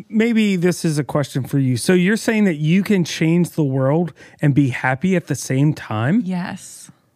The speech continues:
Speaker 1: Really?
Speaker 2: I do believe that.
Speaker 1: Okay.
Speaker 2: I believe, um, that you can't be driven by that, just like we can't be driven by any of our emotions. But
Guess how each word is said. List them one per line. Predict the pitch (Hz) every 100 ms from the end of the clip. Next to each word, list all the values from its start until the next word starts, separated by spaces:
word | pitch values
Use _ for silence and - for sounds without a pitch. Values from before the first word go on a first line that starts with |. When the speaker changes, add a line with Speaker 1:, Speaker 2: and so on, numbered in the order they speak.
| _ _ -
Speaker 1:
Really? | 143 233 339
Speaker 2:
I | 381 226
do |
believe | 214 226 226 240 -
that. | 185 85 - _ _ _ _ _ -
Speaker 1:
Okay. | 170 190 240 214 - _ -
Speaker 2:
I | 190
believe, | 196 220 214 214 214 208 - _ _ _ _ _ _
um, | 180 175 180 190 - - _ _ _ _ _ _ _ -
that | 170 190 180 - - - _ _ _ -
you | 180
can't | - 202
be | 190
driven | 180 170 175 214
by | 214 175
that, | 170 170 - - -
just | - 190 -
like | - 180 180 - - _ _
we | 185
can't | 180 190
be | 175
driven | 175 175 175
by | 175 -
any | 175 226
of | 185
our | 156
emotions. | 151 147 175 - - 214 208 - - - _ _
But | 190 170